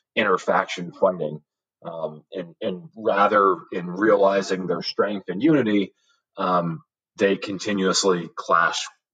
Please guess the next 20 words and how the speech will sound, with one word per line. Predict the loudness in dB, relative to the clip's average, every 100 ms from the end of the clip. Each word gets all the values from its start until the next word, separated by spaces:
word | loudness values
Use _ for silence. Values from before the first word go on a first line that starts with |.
| -6
with | -6 -6
each | -10 -2
other, | 0 2 0
which | -2 -4
is | -4
kind | -4 -2 0
of |
a | 0 -4 -8
common | 0 2 0 -2
thing | -4 0
that | 0
I | 0
think | -4 -8
we've | -6
seen | -4 -4 -6
in, | -10 -16 _ _ _ -12
in | -12 -12 _ -2
obviously | 0 0 -4
multiple | 0 0 0 -4
theaters. | -6 -6 -8 -8 -8 -10